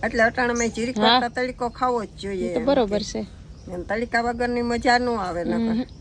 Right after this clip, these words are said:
Speaker 1: ને એક તો પગ દુખતા હોય, અટાણે મેં ઘરમાં બેઠા રહીએ
Speaker 2: <laughs>
Speaker 1: તો ગાયઠકની સુસ્તી રહીએ.
Speaker 2: તડકો તો પેલા બહુ
Speaker 1: હા.
Speaker 2: ખાધો ને?
Speaker 1: હા, બધાયને સીતારામ ને જય શ્રી કૃષ્ણ.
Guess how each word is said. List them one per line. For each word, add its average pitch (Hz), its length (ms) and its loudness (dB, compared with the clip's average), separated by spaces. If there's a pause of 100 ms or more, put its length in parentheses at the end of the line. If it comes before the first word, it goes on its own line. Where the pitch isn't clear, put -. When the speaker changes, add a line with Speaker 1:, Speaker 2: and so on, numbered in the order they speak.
(420)
Speaker 1:
ને 196 220 -4
એક 233 60 -4
તો 233 180 0
પગ 262 240 0
દુખતા 226 380 -2
હોય, 208 180 0
અટાણે 220 260 0
મેં 226 160 -2
ઘરમાં 220 540 0
બેઠા 254 340 2
રહીએ 226 340 0 (260)
Speaker 2:
<laughs> - 300 -8
Speaker 1:
તો 226 100 -4
ગાયઠકની 262 540 0
સુસ્તી 226 540 -6
રહીએ. 170 260 -6 (720)
Speaker 2:
તડકો 302 300 6
તો 285 100 4
પેલા 330 260 4
બહુ 320 120 4
Speaker 1:
હા. 359 80 6
Speaker 2:
ખાધો 359 400 4
ને? 226 100 -2 (400)
Speaker 1:
હા, 185 320 -4
બધાયને 233 500 -2
સીતારામ 254 720 0
ને 233 200 -6
જય 233 160 -2
શ્રી 247 180 -6
કૃષ્ણ. 208 600 -4